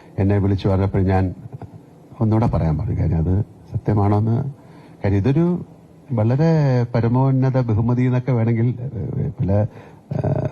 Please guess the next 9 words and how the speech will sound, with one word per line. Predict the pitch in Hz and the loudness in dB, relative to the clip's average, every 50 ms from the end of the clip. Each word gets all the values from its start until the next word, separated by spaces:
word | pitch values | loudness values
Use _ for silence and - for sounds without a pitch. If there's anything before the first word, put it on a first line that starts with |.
| - - | -4 -4
പത്രക്കാർ | 90 92 - 98 98 - 104 101 98 | -4 -2 0 -2 0 0 0 2 2
എഴുതിയതിൽ | 101 101 98 98 117 120 120 120 120 120 | 2 2 2 2 2 2 2 2 0 0
നിന്നാണ് | 120 120 117 117 117 117 113 | 0 0 0 0 0 0 2
ഞാൻ | 107 107 104 98 - | 2 0 0 0 -2
പറയുന്ന | 95 87 82 82 80 82 | -2 -2 0 0 0 2
ആ | |
വാക്ക്. | 82 78 - - 92 - - - - - - - - - - - | 2 0 0 -2 -2 -4 -8 -14 -14 -16 -20 -20 -20 -18 -12 -8
അങ്ങനെ | 92 92 85 87 92 92 | -4 -2 0 0 0 0
വലിയൊരു | 82 80 82 95 101 107 110 110 | 0 0 0 0 2 2 2 0